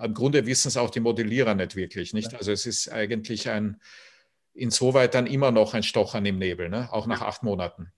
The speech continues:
Speaker 2: Na,
Speaker 1: Ja.
Speaker 2: die Frage ist ja, ne, der
Speaker 1: Ja.
Speaker 2: dicke schwarze Strich, den ich habe, also Lockdown Light. Wie
Speaker 1: Ja.
Speaker 2: viel wurde geändert zum Lockdown Hard? Das
Speaker 1: Ja.
Speaker 2: sind aber, das ist aber ein Bündel von Maßnahmen.
Speaker 1: Ja.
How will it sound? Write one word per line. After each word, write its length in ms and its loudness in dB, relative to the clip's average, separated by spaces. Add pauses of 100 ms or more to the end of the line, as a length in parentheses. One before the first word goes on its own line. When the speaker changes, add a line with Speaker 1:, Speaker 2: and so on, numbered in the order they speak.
(200)
Speaker 2:
Na, 40 -6
Speaker 1:
Ja. 80 -6
Speaker 2:
die 100 -2
Frage 420 2
ist 140 0
ja, 220 0 (200)
ne, 120 0
der 220 -2
Speaker 1:
Ja. 60 -14
Speaker 2:
dicke 280 -2
schwarze 340 -2
Strich, 300 -6
den 160 -6
ich 120 -8
habe, 200 -2
also 180 -4
Lockdown 400 -4
Light. 440 -2 (760)
Wie 260 -2
Speaker 1:
Ja. 60 2
Speaker 2:
viel 260 -2
wurde 280 2
geändert 520 -2
zum 160 -4
Lockdown 480 -4
Hard? 500 -4 (380)
Das 140 -2
Speaker 1:
Ja. 60 -12
Speaker 2:
sind 140 2
aber, 220 0
das 80 -6
ist 80 -6
aber 140 4
ein 120 0
Bündel 360 4
von 200 -4
Maßnahmen. 880 -8
Speaker 1:
Ja. 260 -8